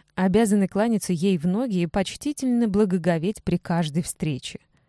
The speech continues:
В целом воспроизвести ритуальный танец почтения младших к старшим мне нетрудно.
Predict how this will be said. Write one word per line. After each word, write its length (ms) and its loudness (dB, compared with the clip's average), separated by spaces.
В 60 -20
целом 400 2
воспроизвести 760 0
ритуальный 460 0
танец 400 -4
почтения 580 -2
младших 440 0
к 40 -14
старшим 560 -2
мне 380 4
нетрудно. 800 -2